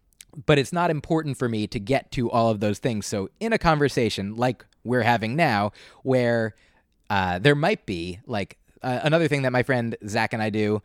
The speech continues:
uh, sometimes, uh, he, as he is a rapper, he has written many wonderful raps, and we also sometimes freestyle together and or separately. Like, if we're in a car on a trip, we'll put on a beat and, you know, just trade back and forth. Uh,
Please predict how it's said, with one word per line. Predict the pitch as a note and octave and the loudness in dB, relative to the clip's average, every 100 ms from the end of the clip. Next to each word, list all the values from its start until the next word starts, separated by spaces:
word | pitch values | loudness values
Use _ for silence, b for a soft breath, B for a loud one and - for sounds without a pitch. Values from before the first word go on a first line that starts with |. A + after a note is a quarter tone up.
| b b | b b
uh, | A2 A2 | -2 0
sometimes, | E3+ D#3 C3+ B2 C3 - - | 0 0 0 0 -4 -12 -6
uh, | G#2 G2 G2 | -2 -2 -6
he, | - A#2+ A2 - | -6 -4 -4 -2
as | A#2+ A#2 | -4 -2
he | C#3 A#2+ | -4 -4
is | G#2+ | -2
a | G#2+ G#2 G2 | -2 -2 -4
rapper, | G#2+ G2 G2 B2+ | -4 -2 -2 -4
he | A2+ G2+ | -4 -4
has | F#2 F2 _ - | -4 -8 _ -14
written | A2+ C#3 A#2 A2+ | -4 -4 -2 -4
many | G#2+ G#2 | -2 0
wonderful | G2+ G2 F#2+ G2 | 0 -2 -4 -2
raps, | F#2 G2+ - | -2 -4 -6
and | A#2+ | -8
we | A#2+ | -2
also | C3 C3 A#2+ G#2+ - B | 0 0 -2 -4 -4 B
sometimes | - D#3+ E3 E3+ E3 _ - | -6 -4 -2 -2 -6 _ -10
freestyle | A#3+ A3 A#2+ F2 D2 - | -4 -4 -2 -4 -6 -10
together | F#2+ G2 G2 G2 | -8 -6 -6 -8
and | G#2 G2+ | -6 -6
or | G2 F#2 | -6 -6
separately. | G#2+ F#2+ A2+ A2 B2 b - | -6 -6 -6 -6 -8 b -10
Like, | G#2+ | -8
if | G#2 | -6
we're | A#2 | -6
in | G#2 | -6
a | G2 | -4
car | G#2+ G2+ G2+ | -2 -2 -2
on | F#2+ | -6
a | |
trip, | F2+ F3+ D#3+ - b b | -4 0 0 -2 b b
we'll | G2 F2+ | -10 -6
put | G#2 | -6
on | G2 G2 F#2+ | -4 -6 -8
a | |
beat | A#2 E3 D#3+ - - | -4 0 0 -4 -10
and, | A#2 G2+ G2 | -6 -4 -6
you | A#2+ | -6
know, | G2+ | -6
just | F#2 - - | -6 -10 -14
trade | - - A#2 A2 G#2+ A2 b b - | -10 0 2 2 0 -6 b b -4
back | A2+ G#2+ | -2 -2
and | A#2 G#2 | -4 0
forth. | C3 E3+ - B B B B | 4 4 2 B B B B
Uh, | B2 A#2 A2+ A2 G#2 G#2+ | 0 2 4 2 2 0